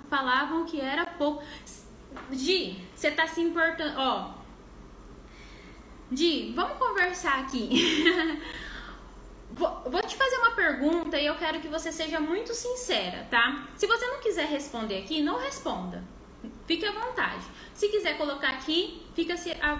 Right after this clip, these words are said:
fica à vontade. Di, você se importa muito com a opinião dos outros? Você tem outros chefes, outros chefes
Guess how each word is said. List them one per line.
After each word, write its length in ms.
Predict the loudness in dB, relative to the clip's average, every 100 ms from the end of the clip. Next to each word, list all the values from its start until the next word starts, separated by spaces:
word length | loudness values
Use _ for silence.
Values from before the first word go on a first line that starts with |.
| -4
fica 200 | -2 -2
à 20 |
vontade. 640 | -2 -4 -4 -6 -8 -14 -16 -18 -18 -16 -14 -10
Di, 400 | -2 0 0 -2 -12 -4
você 400 | 0 0 0 -2 -4 -14 -18 -14
se 360 | -10 -10 0 4
importa 1000 | 4 4 -2 -2 4 6 6 4 0 0
muito 760 | 2 6 6 6 2 -2 -6 -6 -2
com 60 | 0
a 260 | 2 2 2
opinião 560 | 2 2 4 2 0
dos 260 | -2 -4 2
outros? 680 | 2 2 -6 -12 -10 -12 -14 -18 -18 -18 -18 -2
Você 340 | 2 2 0 -2
tem 300 | -2 -4 2
outros 720 | 4 4 2 0 4 4 2
chefes, 920 | -2 0 2 0 -6 -10 -8 -8 -10 -16 -18 -16 2
outros 580 | 6 6 4 0 -2 0
chefes 840 | 2 2 0 -8 -10 -8 -10 -12